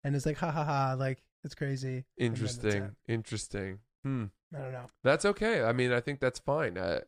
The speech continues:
Speaker 2: uh, if that's the way that you're wired. It's,
Speaker 1: <laughs>
Speaker 2: it's the exact opposite for me, but
Speaker 1: And listen, it's not serious. I'm not, like, actually upset. I'm not
Speaker 2: Right.
Speaker 1: gonna, like, be like,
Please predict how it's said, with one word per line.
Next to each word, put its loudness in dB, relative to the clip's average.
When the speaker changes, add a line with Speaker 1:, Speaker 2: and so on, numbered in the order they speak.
Speaker 2:
uh, 0
if -6
that's -6
the -4
way 2
that 0
you're -2
wired. -2
It's, 2
Speaker 1:
<laughs> -2
Speaker 2:
it's 2
the 2
exact 4
opposite 0
for -6
me, -6
but 0
Speaker 1:
And 4
listen, 4
it's -2
not 4
serious. 2
I'm -4
not, 0
like, 2
actually 0
upset. -2
I'm 0
not 4
Speaker 2:
Right. 0
Speaker 1:
gonna, 6
like, 2
be -2
like, -8